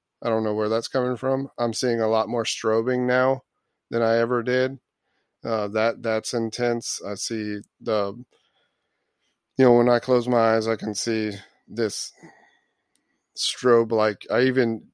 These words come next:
that you don't remember, but, like, a week before you awakened, you called me and there was a level of excitement that you had discovered something. And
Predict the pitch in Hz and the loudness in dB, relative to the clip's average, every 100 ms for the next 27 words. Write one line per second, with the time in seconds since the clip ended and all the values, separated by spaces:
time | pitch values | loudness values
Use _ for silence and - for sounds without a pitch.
0 | _ 120 123 110 - 139 127 135 135 117 | _ -4 -2 -2 -8 -10 2 8 8 6
1 | 113 113 123 110 98 - - 117 107 101 | 2 2 2 2 0 -6 -12 -6 -6 -6
2 | _ _ - 117 113 - 104 120 113 110 | _ _ -8 -4 -2 -2 -4 -4 -6 -10
3 | - 110 107 110 110 107 110 117 101 92 | -4 -4 -2 -6 -4 -2 -2 -4 -6 -6
4 | - _ _ _ _ _ _ _ _ _ | -12 _ _ _ _ _ _ _ _ _
5 | _ _ _ _ - 113 117 - 120 117 | _ _ _ _ -10 -4 -4 0 4 4
6 | 113 104 101 98 101 110 107 107 98 110 | 2 0 0 -2 -2 -4 -4 -4 -2 -2
7 | 107 104 95 95 95 - - 107 95 95 | -2 -4 -4 -8 -10 -6 -2 0 0 -4
8 | 90 - 92 - 95 98 - 104 104 101 | -8 -10 -12 -8 -8 -6 -6 -4 -2 -4
9 | - 92 - 90 92 78 | -6 -8 -6 -8 -6 -10